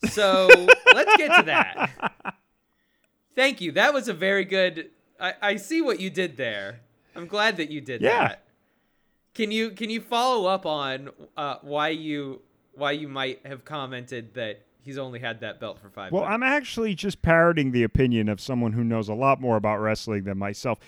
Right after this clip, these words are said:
Speaker 2: The currently the longest reigning W W E champion, period, uh,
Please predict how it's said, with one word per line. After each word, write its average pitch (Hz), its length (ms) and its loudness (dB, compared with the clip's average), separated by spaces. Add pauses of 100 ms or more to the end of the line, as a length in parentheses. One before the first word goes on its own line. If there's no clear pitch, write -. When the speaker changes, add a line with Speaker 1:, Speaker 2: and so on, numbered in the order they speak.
(160)
Speaker 2:
The 170 180 4
currently 196 800 2
the 127 160 -2
longest 139 480 2
reigning 113 420 -2
W 113 280 -2
W 110 420 -2
E 117 200 0
champion, 107 680 -4
period, 107 640 -4 (560)
uh, 104 460 0